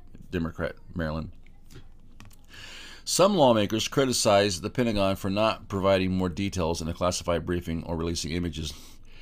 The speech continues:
that could be shown in the public. In previous hearings, Pentagon officials showed a video taken from an F eighteen military plane that showed an image of one balloon-like shape. Pentagon officials in December said they had received several hundreds of new reports since launching a renewed effort to investigate reports of the U F Os.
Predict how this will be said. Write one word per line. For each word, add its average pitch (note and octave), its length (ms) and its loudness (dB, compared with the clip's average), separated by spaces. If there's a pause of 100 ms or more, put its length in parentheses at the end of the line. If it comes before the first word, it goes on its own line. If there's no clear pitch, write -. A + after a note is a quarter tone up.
(340)
that B2 180 6
could A2+ 140 0
be A2 100 0
shown G2+ 340 0
in F#2 100 0
the E2+ 60 -2
public. E2+ 480 0
In F2 120 -4
previous B2 360 -2
hearings, F#2 260 -2
Pentagon F#2+ 340 0
officials E2 280 -6
showed E2+ 180 -2
a E2 40 -2
video F2 240 0
taken E2+ 300 -4
from E2+ 120 -4
an D#2+ 80 -4
F F2+ 200 -4
eighteen F2 340 -4
military F2+ 340 -2
plane D#2+ 220 -4
that D#2+ 120 -6
showed F2 260 -2
an D#2+ 240 -4
image G#2+ 440 -2
of E2 220 -2 (140)
one G2+ 320 -2
balloon-like F2+ 880 -4
shape. F2+ 380 -2 (500)
Pentagon C3+ 320 4
officials G#2+ 460 0
in G2+ 160 0
December B2 440 0
said G2 380 2
they G2+ 160 2
had G2 240 0
received F2 500 -4
several G2 440 -2
hundreds F#2+ 480 -2
of F2 120 -2
new F#2 180 0
reports E2 360 -4
since E2 220 -4
launching E2 340 -2
a E2+ 60 -4
renewed E2 240 -4
effort D#2 320 -4
to D#2+ 80 -6
investigate D#2 500 -8
reports D#2+ 300 -8
of D2 80 -10
the D2 60 -8
U D#2 60 -4
F D#2 120 -8
Os. C2+ 160 -6